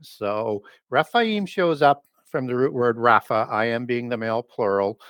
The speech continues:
um, twenty-five times in the Old Testament after the flood. So many more times than, uh, Nephilim. So the dis-, the,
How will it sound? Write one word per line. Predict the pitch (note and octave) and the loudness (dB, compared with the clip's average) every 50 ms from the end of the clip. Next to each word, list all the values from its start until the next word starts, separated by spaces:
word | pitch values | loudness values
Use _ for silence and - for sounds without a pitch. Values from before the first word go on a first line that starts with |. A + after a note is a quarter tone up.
| - - _ _ _ - | -20 -20 _ _ _ -8
um, | - F#2 F#2 G2 G2+ G2 G2 G2 G2 G2+ G2 - _ _ _ _ _ _ _ - | -4 -2 -2 0 0 -2 -2 -4 -6 -8 -12 -12 _ _ _ _ _ _ _ -4
twenty-five | D3+ D3+ D3 - D#3 C3+ C3 - _ | -4 -4 0 2 4 4 4 2 _
times | - - C3+ B2+ A#2+ A#2 G#2 F#2+ E2+ E2 D#2+ - - - _ _ _ - | -6 -2 0 0 0 0 -2 -4 -8 -12 -14 -18 -20 -20 _ _ _ -16
in | A#2 G2+ | -14 -10
the | G2 | -8
Old | F#2+ E2 E2 | -8 -8 -8
Testament | - G#2+ G#2 G2 - - G#2+ F2+ F2+ F2+ F2 | -6 -8 -8 -8 -8 -12 -12 -12 -12 -10 -8
after | G2 F#2 F2+ _ - F2+ D#2+ | -6 -6 -6 _ -10 -10 -10
the | E2 - | -10 -12
flood. | - - F2+ D2 - _ | -6 -6 -6 -6 -6 _
So | - - - G2+ F#2 F2 E2+ G2 - - | -16 -8 -4 -2 -2 -2 -2 -6 -10 -8
many | - G2 G#2+ C#3 D#3+ | -6 -4 -2 -2 -2
more | D#3+ D3 C3+ B2 | 0 0 0 0
times | - - A#2 G#2+ F#2+ F2+ F2+ F2+ F2 F2 F2+ F2+ F2+ - - _ _ _ _ | 0 -2 0 0 0 0 -2 -4 -6 -10 -12 -16 -18 -20 -20 _ _ _ _
than, | - G2+ F#2+ F#2 F#2 F#2+ F#2 F2+ F#2 F2+ F2+ F#2 F2+ F2+ _ _ _ _ _ _ - - _ _ _ | -8 -6 -6 -6 -6 -6 -6 -6 -6 -6 -6 -8 -10 -12 _ _ _ _ _ _ -20 -20 _ _ _
uh, | - G2+ F#2 F2+ F#2 F#2+ F2+ F2 F2+ | -12 -10 -8 -6 -4 -4 -6 -6 -6
Nephilim. | A2+ G#2+ G2+ - - - G2 G2 A2 G2+ D#2 C2 - _ _ - - - _ | -4 -4 -4 -4 -2 -4 -4 -2 -2 -4 -6 -8 -14 _ _ -20 -20 -20 _
So | _ - - - - A2+ G#2+ G#2+ G#2 G#2 G2+ G2 | _ -20 -14 -4 0 0 2 2 2 0 0 -2
the | G2+ G#2+ G2 | -4 -6 -8
dis-, | G2 - A#2 - - - E3 E3+ _ | -6 -6 -6 -6 -8 -16 -18 -16 _
the, | - A2 A2 G#2 | -8 -8 -8 -8